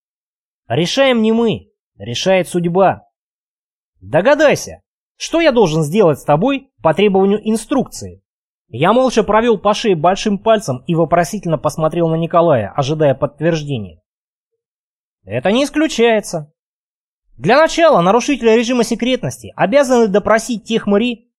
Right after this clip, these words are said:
которых меркурианцы называют Гвардией Небес. Мало ли что ты видел возле технологической зоны. Гвардия в методах ведения допроса стесняться не будет. Гуманизм для них понятие отвлечённое.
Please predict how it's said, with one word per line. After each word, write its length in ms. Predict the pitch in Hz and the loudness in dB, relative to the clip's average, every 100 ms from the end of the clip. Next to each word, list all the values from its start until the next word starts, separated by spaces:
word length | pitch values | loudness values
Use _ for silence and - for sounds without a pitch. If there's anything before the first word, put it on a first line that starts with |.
| _ _ | _ _
которых 400 | 185 233 294 - | 0 2 0 0
меркурианцы 640 | 254 254 269 285 269 - | -2 0 0 2 0 -2
называют 400 | 165 160 226 214 | -2 0 2 2
Гвардией 400 | 151 220 196 214 | 2 2 2 0
Небес. 460 | 214 185 120 - - _ _ _ _ _ _ _ | -2 -2 -6 -8 -18 _ _ _ _ _ _ _
Мало 400 | 117 170 302 311 | -2 2 4 4
ли 100 | 202 | 2
что 200 | - 185 | 0 -2
ты 120 | 170 | 0
видел 320 | 190 240 160 | 0 0 0
возле 300 | 165 175 180 | 0 0 0
технологической 800 | 170 196 175 175 185 196 - 196 | -2 -4 2 2 0 -4 -2 -2
зоны. 400 | 185 147 104 - _ _ _ _ _ _ _ _ _ | 0 -2 -6 -14 _ _ _ _ _ _ _ _ _
Гвардия 640 | 110 233 311 190 131 95 - | -2 2 2 2 -4 -4 -6
в 120 | 156 | -2
методах 420 | 254 214 175 - | 0 0 0 -2
ведения 360 | 202 226 180 160 | -4 -2 0 2
допроса 580 | 170 220 240 - - _ _ _ _ _ | 0 0 -4 -6 -14 _ _ _ _ _
стесняться 600 | - 277 262 339 339 294 | -10 -8 -2 0 0 -2
не 100 | 277 | -2
будет. 400 | 202 190 139 - _ _ _ _ _ _ | -2 -2 -6 -10 _ _ _ _ _ _
Гуманизм 640 | 113 208 302 349 302 226 | -6 0 2 2 0 0
для 140 | 175 175 | 2 2
них 200 | 127 - | 0 -2
понятие 400 | 165 269 - - | 0 0 0 0
отвлечённое. 960 | 220 220 240 214 208 175 143 117 101 | -2 0 -2 -2 -2 0 -2 -4 -8